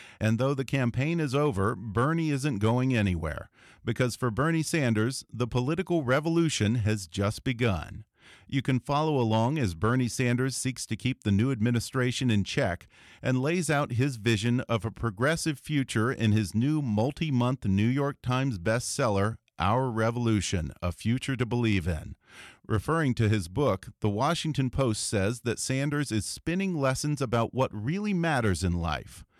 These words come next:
Go behind the scenes to learn the details of Sanders' historic primary fight and the people who made it possible in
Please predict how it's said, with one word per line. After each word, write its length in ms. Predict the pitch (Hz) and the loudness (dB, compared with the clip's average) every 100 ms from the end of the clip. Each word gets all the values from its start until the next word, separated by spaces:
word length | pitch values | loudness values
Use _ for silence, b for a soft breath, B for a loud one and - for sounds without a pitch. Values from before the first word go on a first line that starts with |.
| B B B | B B B
Go 200 | 110 143 | 0 0
behind 480 | 131 107 151 180 147 | 0 -2 0 0 0
the 60 | |
scenes 440 | 107 - 101 123 - | -2 0 2 0 -2
to 140 | 123 | -2
learn 240 | 110 131 131 | 0 0 0
the 80 | |
details 560 | 90 127 - 107 104 117 | -2 -4 0 2 2 0
of 120 | 104 | -2
Sanders' 460 | - 127 123 120 110 | -2 0 0 0 0
historic 600 | 113 - - 151 185 _ | -2 -2 -2 0 0 _
primary 500 | 147 143 131 104 95 | -2 0 0 0 0
fight 420 | - 92 90 87 - | -2 -2 -2 -6 -4
and 160 | 117 117 | 0 0
the 60 | |
people 400 | 113 170 190 185 | -2 -6 -2 -2
who 140 | 135 147 | -2 -2
made 280 | 135 135 | 0 -2
it 140 | 139 - | -4 -8
possible 640 | - 135 120 101 87 95 - | -2 -2 -2 -4 -2 -2 2
in 200 | 104 | 2